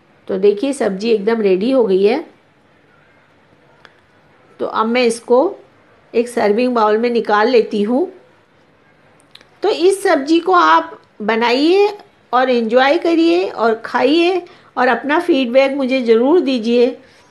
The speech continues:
देखिए कितनी लजीज सब्जी बनी है ये।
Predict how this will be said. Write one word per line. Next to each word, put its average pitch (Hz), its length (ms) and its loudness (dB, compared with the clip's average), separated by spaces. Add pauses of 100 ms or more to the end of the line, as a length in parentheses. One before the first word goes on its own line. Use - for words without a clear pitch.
(760)
देखिए 262 340 2
कितनी 311 400 -4
लजीज 262 540 2
सब्जी 247 360 -2
बनी 226 280 0
है 254 240 0
ये। 247 360 2